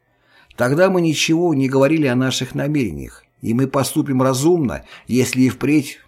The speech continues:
будем делать так же. Итак, мы снова будем подчеркивать, что вынуждены оккупировать территории, навести на них порядок и обеспечить безопасность в интересах местного населения. Мы, да и обязаны позаботиться о спокойствии, снабжении, транспорте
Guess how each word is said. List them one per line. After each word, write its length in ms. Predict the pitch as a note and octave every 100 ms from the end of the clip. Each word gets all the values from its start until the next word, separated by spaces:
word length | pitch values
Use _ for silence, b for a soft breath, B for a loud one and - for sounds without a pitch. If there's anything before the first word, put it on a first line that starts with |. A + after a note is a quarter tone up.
| _ _ _ -
будем 360 | A2 A2 A2
делать 340 | G#2 A#2+ A#2+ A#2+
так 240 | F2 C2+
же. 160 | - - _ _ _ _ _ _ _ _ _ _ -
Итак, 440 | A#2+ A#2+ F3+ F3
мы 140 | C#3
снова 340 | E3 G3 F#3+ D#3+
будем 400 | C3+ C#3+ C#3 B2+
подчеркивать, 800 | - C3+ C3+ - F3 D#3+ - G2+
что 240 | - - B2+
вынуждены 540 | C#3+ F3+ D#3 B2+ A#2
оккупировать 680 | G#2+ B2+ A#2 C#3+ C3+ A#2+ -
территории, 720 | A#2+ B2 C#3+ D3 B2 D2 E2 B B _
навести 400 | A2 B2+ B2+ D3+
на 100 | B2+
них 240 | B2+ A#2+ -
порядок 640 | A2+ C3 D3 G2 - -
и 40 |
обеспечить 560 | F2+ G#2+ - C#3 C3+ A#2+
безопасность 760 | G#2 A2+ - B1 - - -
в 80 | A2
интересах 500 | B2 D#3 F3+ - B2+
местного 380 | B2+ C3+ - A#2
населения. 680 | A#2 G#2+ G#2+ E2+ C#2 G#1 - B B B B
Мы, 340 | - G3 G3+ C#3
да 500 | - - - A2+ A#2+
и 20 |
обязаны 580 | G#2+ G#2 D3+ D3 C#3 A#2+
позаботиться 640 | B2 C3+ E3 E3 A#2 G#2
о 40 |
спокойствии, 680 | G#2 - A2 D3+ D3+ - A2
снабжении, 640 | G2 A2 A2 F#2+ B2+ C3+ A#2
транспорте 760 | F#2+ A2+ B2+ - G#2+ -